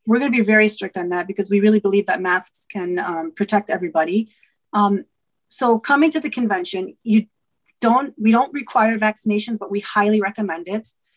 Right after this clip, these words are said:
If you are not vaccinated, then you need to come and take a P C R test. So, um, people who are pre-registered, they're going to receive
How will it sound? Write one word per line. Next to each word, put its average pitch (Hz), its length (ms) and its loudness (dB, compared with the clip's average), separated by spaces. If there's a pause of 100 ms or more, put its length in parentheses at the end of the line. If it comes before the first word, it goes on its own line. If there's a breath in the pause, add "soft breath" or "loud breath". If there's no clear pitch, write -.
(460)
If 285 200 2
you 302 80 8
are 262 120 8
not 220 280 4
vaccinated, 196 720 -2
then 190 200 -2
you 202 120 2
need 214 280 6
to 247 80 -10
come 208 400 2
and - 140 -10
take 202 220 -4
a 208 60 -8
P - 180 -6
C 220 160 -4
R 175 120 0
test. - 460 -10
So, 220 260 2 (560 soft breath)
um, 196 240 2
people 302 320 0
who 285 80 0
are 233 100 2
pre-registered, 233 760 -2
they're 202 160 0
going 208 260 0
to 233 120 -6
receive 214 600 -2